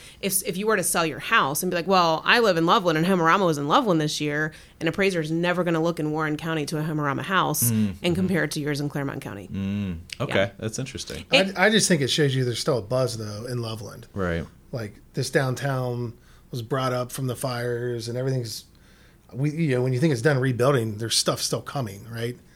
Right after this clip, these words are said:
Speaker 3: There's still more ideas out there, which is cool 'cause you know they just haven't stopped here.
Speaker 1: Yeah, it does draw a lot of attention to the town, which is good for us. Um,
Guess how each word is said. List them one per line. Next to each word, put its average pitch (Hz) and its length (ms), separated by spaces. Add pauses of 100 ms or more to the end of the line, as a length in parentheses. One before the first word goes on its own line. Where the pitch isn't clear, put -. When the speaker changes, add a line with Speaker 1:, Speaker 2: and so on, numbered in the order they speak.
(160)
Speaker 3:
There's - 120
still 131 280
more 127 200
ideas 120 460
out 107 140
there, 113 120
which 113 160
is 107 100
cool 127 440 (380)
'cause 127 180
you 123 80
know 131 140
they 120 240
just 127 260
haven't 107 220
stopped - 260
here. 107 300 (260)
Speaker 1:
Yeah, 165 240
it 185 100
does 233 280
draw 185 340
a - 20
lot 165 200
of 151 100
attention 160 380
to 160 80
the 151 80
town, 165 460 (260)
which 190 180
is 220 140
good 240 200
for 269 220
us. 277 380 (340)
Um, 160 640